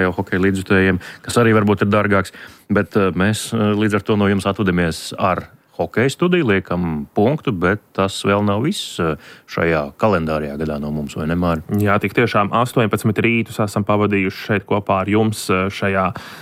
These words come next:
Speaker 2: raidlaikā un atskatījušies uz pasaules čempionāta aktualitātēm. Eh, droši vien, ka nākamgad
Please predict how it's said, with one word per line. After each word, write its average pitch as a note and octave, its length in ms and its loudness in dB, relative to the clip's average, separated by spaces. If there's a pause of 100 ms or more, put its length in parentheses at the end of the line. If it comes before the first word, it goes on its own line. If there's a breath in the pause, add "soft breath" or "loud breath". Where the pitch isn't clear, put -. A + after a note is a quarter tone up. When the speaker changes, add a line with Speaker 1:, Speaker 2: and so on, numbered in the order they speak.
(120 loud breath)
Speaker 2:
raidlaikā G#2+ 840 2
un G2+ 180 0
atskatījušies G#2 880 -2
uz - 60 -12
pasaules G2+ 440 0
čempionāta G2+ 600 0
aktualitātēm. G2+ 880 2
Eh, G2 140 0
droši D3+ 380 0
vien, B2 140 2
ka - 100 -2
nākamgad G#2+ 640 0